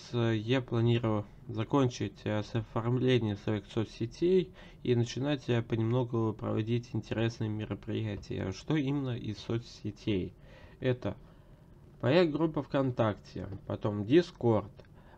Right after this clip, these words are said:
Возможно, я где-то ещё свою соцсеть сделаю, группу. Может, я не буду делать.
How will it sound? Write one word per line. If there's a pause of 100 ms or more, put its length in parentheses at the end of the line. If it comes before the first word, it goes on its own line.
Возможно,
я
где-то
ещё
свою
соцсеть
сделаю,
группу. (560)
Может,
я
не
буду
делать.